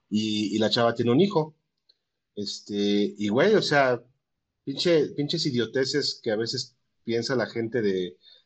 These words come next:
de que las, las, las parejas homoparentales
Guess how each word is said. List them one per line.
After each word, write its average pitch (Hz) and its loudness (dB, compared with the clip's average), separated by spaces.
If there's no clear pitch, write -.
de 101 -4
que 113 -2
las, 101 -2
las, 98 -4
las 101 -4
parejas 107 -4
homoparentales 104 -2